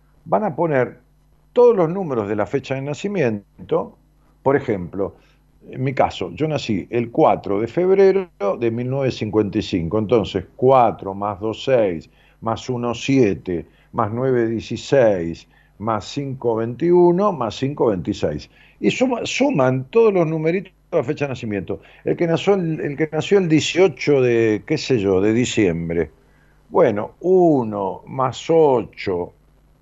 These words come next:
que es del día dieciocho, más uno, más dos, que es diciembre, qué sé yo, mil novecientos ochenta y cuatro, más uno, más nueve, más ocho, más cuatro.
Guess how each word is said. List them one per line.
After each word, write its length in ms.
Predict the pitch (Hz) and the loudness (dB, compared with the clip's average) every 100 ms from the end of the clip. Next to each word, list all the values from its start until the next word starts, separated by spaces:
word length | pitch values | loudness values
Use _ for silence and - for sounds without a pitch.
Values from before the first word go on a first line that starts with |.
| _ - | _ -6
que 100 | 90 | -2
es 60 | |
del 260 | 92 85 87 | 0 -2 0
día 160 | 101 | 2
dieciocho, 400 | 95 85 78 - _ _ _ | 2 0 -8 -10 _ _ _
más 360 | 113 135 135 - - | -4 -4 -4 -8 -2
uno, 760 | 180 175 147 123 107 104 - | 0 2 2 0 -2 -4 -6
más 280 | 107 110 95 | -4 -4 -2
dos, 420 | 107 147 131 113 - - - | 2 4 4 2 -4 -16 -10
que 120 | 117 | -8
es 60 | 107 | -6
diciembre, 760 | 113 - 120 95 82 87 95 107 _ _ _ _ | -8 -6 -6 -4 -6 -6 -8 -10 _ _ _ _
qué 100 | 104 | -8
sé 80 | 101 | 0
yo, 140 | 95 | 0
mil 180 | 85 95 | 2 2
novecientos 220 | 107 110 | 2 2
ochenta 240 | - 113 120 | 2 -4 0
y 40 | |
cuatro, 380 | 131 104 - 110 _ - | 0 0 -2 -10 _ -6
más 300 | 131 127 - | -6 -4 -6
uno, 400 | 175 160 120 113 | -2 -2 -4 -6
más 180 | 123 120 | -6 -6
nueve, 420 | 165 180 180 170 | -6 -2 -2 -2
más 300 | 123 117 - | -4 -4 0
ocho, 280 | 160 - 156 | -2 -2 -4
más 160 | 110 | -2
cuatro. 380 | - 82 - | -2 -2 -4